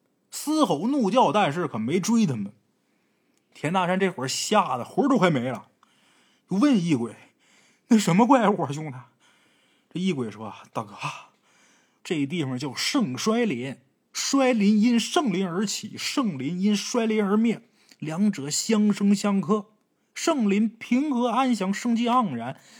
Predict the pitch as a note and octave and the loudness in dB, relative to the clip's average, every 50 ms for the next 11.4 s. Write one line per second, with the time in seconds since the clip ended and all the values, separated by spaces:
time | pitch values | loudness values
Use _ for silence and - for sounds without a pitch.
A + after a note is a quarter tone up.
0 | - - _ - - - C4+ B3 A#3+ A#3 A3 G3 F#3+ G3+ G#3 G3+ F#3 - - - | -20 -20 _ -10 -4 0 2 2 4 2 2 2 2 2 2 0 -2 -6 -12 -20
1 | - - - - _ - - - - - A#3+ G#3+ G3+ G#3 G#3 G3+ E3+ - - F3+ | -20 -20 -20 -20 _ -8 -6 -4 -2 0 2 2 2 2 0 -2 -4 -2 -2 0
2 | E3 E3 E3 - - - A3 E3 C3+ B2+ - C3+ C3 B2 - - - - - C#3+ | 0 0 -2 -4 -4 -4 -2 -2 -2 -2 -4 -4 -6 -6 -8 -12 -14 -14 -14 -4
3 | C3+ G3 F3+ B2+ C#3+ D#3 C3+ A#2+ C3 - _ _ _ _ _ _ _ _ _ _ | -2 -2 -2 -2 -4 -6 -8 -10 -12 -16 _ _ _ _ _ _ _ _ _ _
4 | _ _ _ _ _ A#3+ D4 D4 A3+ B2 B2 B2+ - C#4+ D4+ D4 C4 G#3 D3+ C3+ | _ _ _ _ _ -2 0 0 0 0 -2 -2 0 2 4 4 4 2 0 -2
5 | B2+ C3 D3 C#3+ A2+ F#2 - _ _ _ _ - - C#4+ D4+ C4 G#3+ F3 F3 F#3+ | -6 -6 -8 -8 -10 -12 -16 _ _ _ _ 0 4 4 4 4 4 2 2 0
6 | D#3 C3+ - - D#4 C#4+ G#3 E3+ D#3 A3+ A#3+ A#3 A3+ G#3 G#3 G#3+ A3+ F#3+ - - | 0 0 0 -2 0 0 0 0 0 0 0 2 2 2 2 2 2 0 0 -2
7 | - - A3+ A#3 C#3+ G3 G#3 D#3 C3+ D3+ F3 G#3+ G#3+ G3+ - _ _ _ _ _ | -6 -8 -10 -6 -4 -2 0 0 0 2 0 0 0 -2 -6 _ _ _ _ _
8 | _ _ - - B3+ C4+ C#4+ C#4 A3 D3+ B2 C#3 F3 A3+ A3+ G3 F3 E3 G3+ F3 | _ _ -4 0 0 2 2 2 0 0 -2 -2 -2 0 0 0 0 0 -2 -2
9 | D3+ - - C#4 C#4+ C#4+ C#4 A#3 E3 D3 E3+ F3 D#3+ D3 D3+ C#3+ C#3 C3+ D3+ E3+ | -2 -2 0 2 2 2 2 2 0 -2 -2 -4 -4 -4 -4 -4 -4 -6 -6 -6
10 | D#3+ D#3 D3+ D3 E3+ F3 D#3+ C#3+ C3 B2 - - C3+ D3+ E3+ D#3+ C3 A#2+ - - | -6 -6 -6 -4 -6 -6 -6 -6 -8 -8 -6 -6 -6 -6 -4 -6 -6 -6 -6 -6
11 | E3+ D#3 D3+ D#3 D3+ B2 - - | -6 -6 -2 -2 -2 -2 -4 -8